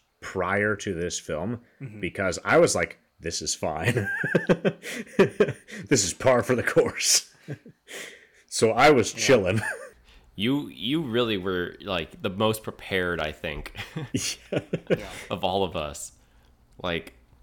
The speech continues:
Speaker 3: I was just thinking of, like, "Oh, I remember the bell rings was hard." Like,
Speaker 1: Yep.
Speaker 3: we were digging some holes out in the, out in the field somewhere. That was hard, you know?
Speaker 1: Mm-hmm.
Speaker 3: And then coming into this, it was like,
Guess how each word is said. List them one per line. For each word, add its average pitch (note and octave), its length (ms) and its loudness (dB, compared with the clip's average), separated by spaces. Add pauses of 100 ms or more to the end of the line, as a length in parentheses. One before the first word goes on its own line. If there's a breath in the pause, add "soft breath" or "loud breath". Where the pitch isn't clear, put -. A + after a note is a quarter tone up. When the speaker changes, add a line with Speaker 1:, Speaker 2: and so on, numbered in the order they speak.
(680)
Speaker 3:
I G#2+ 120 2
was A#2+ 200 0
just G#2+ 140 -4
thinking A2 240 -2
of, F#2 100 0
like, E2+ 300 -2 (140)
"Oh, D3 180 6
I D3+ 200 2
remember A2+ 360 0
the E2+ 80 -2
bell E2+ 320 0
rings D#2+ 320 -4
was D#2+ 140 -10
hard." F2 400 -2
Like, F2+ 200 -2
Speaker 1:
Yep. G2 140 4
Speaker 3:
we A#2+ 80 -2
were A2+ 60 -4
digging A2 400 -2
some A2 140 -4
holes A2 460 -2
out G#2+ 200 0
in A2 100 -4
the, G2+ 400 -2
out G#2 160 0
in G2+ 60 -8
the G#2 80 -4
field A2 420 -4
somewhere. A2+ 560 0
That C3 180 2
was G2+ 140 -2
hard, G2+ 540 0
you G#2 60 -6
know? A2+ 300 -2 (200)
Speaker 1:
Mm-hmm. E2 200 -8
Speaker 3:
And D#2 140 -8
then B2 120 0
coming C#3+ 200 0
into A#2+ 160 2
this, G2 420 2
it G#2+ 40 -2
was F#2 200 -4
like, F2 300 -2